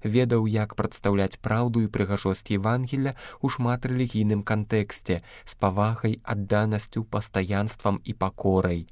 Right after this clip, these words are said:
Гэта шлях таксама і сённяшніх вучняў Езуса. Мы пакліканы выходзіць з такім самым запалам, з такой самай адвагай святога Джозефа, але і з такой жа чуллівасцю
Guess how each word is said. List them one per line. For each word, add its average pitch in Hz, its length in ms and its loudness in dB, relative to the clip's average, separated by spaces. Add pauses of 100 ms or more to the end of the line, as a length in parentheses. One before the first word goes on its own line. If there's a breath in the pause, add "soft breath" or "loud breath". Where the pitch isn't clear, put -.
(360 soft breath)
Гэта 104 360 0
шлях 107 400 -2
таксама 104 480 0
і - 160 -8
сённяшніх 117 640 -2
вучняў 98 480 2
Езуса. 90 720 0 (400 loud breath)
Мы 135 200 4
пакліканы 131 680 -2
выходзіць 117 640 0
з - 160 -12
такім 107 280 0
самым 95 360 0
запалам, 101 680 0 (200 loud breath)
з - 160 -12
такой 107 240 0
самай 143 400 -2
адвагай 123 560 0
святога 95 560 -2
Джозефа, 101 640 0 (260 soft breath)
але 95 240 2
і - 0 -
з - 80 -8
такой 95 320 2
жа 95 160 -4
чуллівасцю 117 800 0